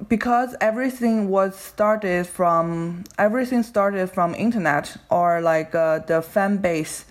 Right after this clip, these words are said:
the fan-based, uh, novel. So we're talking about probably, like, the young generation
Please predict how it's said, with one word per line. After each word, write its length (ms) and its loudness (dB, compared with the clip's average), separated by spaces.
the 80 0
fan-based, 760 0
uh, 380 2
novel. 680 0
So 840 0
we're 360 2
talking 380 -2
about 400 2
probably, 380 2
like, 180 -4
the 80 -8
young 300 0
generation 720 -2